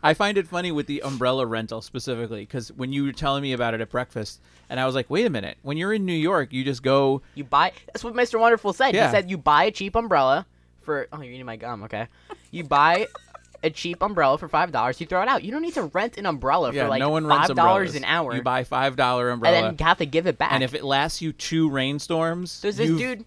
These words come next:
Speaker 1: you've
Speaker 2: who
Speaker 1: won.
Speaker 2: We watched one yesterday where this dude wrapped, he got a Velcro wrap to put around the base of an artificial tree so that it looked like a real tree, but it still didn't, and it flipped around and it was candy cane.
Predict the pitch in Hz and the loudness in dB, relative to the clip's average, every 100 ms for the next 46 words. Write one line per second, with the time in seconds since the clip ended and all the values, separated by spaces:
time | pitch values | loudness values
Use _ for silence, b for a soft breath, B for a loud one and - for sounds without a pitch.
0 | - 156 175 139 160 131 95 127 226 233 | -6 -2 -2 2 2 2 -2 -10 -2 4
1 | 254 - 277 220 240 - 214 170 165 170 | 4 4 -2 0 0 0 0 2 2 -2
2 | 160 185 214 143 147 156 - - _ - | -4 -8 -6 0 4 4 2 -16 _ -12
3 | 180 208 185 131 139 175 160 135 123 107 | -4 -2 -2 2 2 4 0 -2 -2 -4
4 | 117 - 147 175 180 175 170 120 139 147 | -6 -10 -6 -4 -2 -2 -4 -4 -2 -4
5 | - 147 123 127 151 - 165 131 - 139 | -2 -6 0 0 0 -2 -6 -6 -8 -6
6 | 139 147 - 151 135 107 135 147 135 120 | -6 -6 -4 -2 -2 -2 -4 -4 -6 -6
7 | 113 131 139 - 147 147 113 - - 139 | -6 -6 -6 -6 -6 -4 -6 -6 -6 -6
8 | 117 131 160 135 113 - 147 131 139 131 | -4 -4 -4 -8 -8 -8 -6 -4 -6 -6
9 | 113 123 123 180 160 | -10 -10 -10 -8 -8